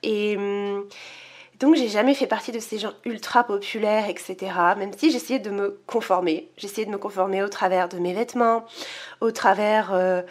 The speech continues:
des sacs qu'on pouvait avoir à l'époque. Donc, j'essayais de rentrer un peu dans le moule, en m'habillant un peu comme tout le monde. Mais je me rends compte, là, en vous en parlant, que j'étais à la fois comme ça,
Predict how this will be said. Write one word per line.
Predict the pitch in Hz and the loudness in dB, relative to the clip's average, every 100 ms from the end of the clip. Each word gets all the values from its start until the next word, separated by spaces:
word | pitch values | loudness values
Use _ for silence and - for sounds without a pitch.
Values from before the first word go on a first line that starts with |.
| - - 180 | -16 -16 -4
des | 208 | 0
sacs | 196 - 247 247 - | 0 4 4 2 -8
qu'on | - | -10
pouvait | 208 202 196 - | -8 -4 -2 2
avoir | 202 190 190 190 - | 2 6 6 6 4
à | |
l'époque. | 220 269 285 277 - | 2 4 4 4 -4
Donc, | - 196 | -10 -8
j'essayais | 196 196 220 | -8 -6 -4
de | 185 180 180 175 175 - - | -4 -2 -4 -4 -8 -20 -10
rentrer | - 240 240 240 | -2 -2 0 2
un | 226 | 2
peu | - 226 | 0 0
dans | 202 185 180 180 180 - - - _ _ | 2 2 2 -2 -10 -20 -20 -20 _ _
le | 214 214 | -4 2
moule, | 233 381 277 - - - _ _ - | 6 8 8 4 -2 -20 _ _ 2
en | 196 196 196 196 | 6 6 6 6
m'habillant | 190 190 226 226 | 4 4 4 6
un | 214 | 4
peu | 240 | 2
comme | 240 208 | 0 -2
tout | - 202 | -4 0
le | |
monde. | 214 339 262 - - - | 6 6 6 0 -12 2
Mais | 269 349 403 | 6 8 8
je | 339 | 8
me | 294 | 8
rends | 285 269 | 10 8
compte, | 262 349 392 240 196 - _ _ - - | 8 4 4 0 -2 -14 _ _ -20 -2
là, | 226 269 277 | 6 8 10
en | 247 | 6
vous | 208 220 | 2 2
en | 254 | 4
parlant, | 247 226 247 302 | 6 6 6 4
que | 320 247 220 214 | 4 2 2 2
j'étais | 226 220 247 | -2 -6 0
à | 247 | 2
la | 262 | 4
fois | 381 | 4
comme | 339 269 | 4 2
ça, | - 240 | 2 0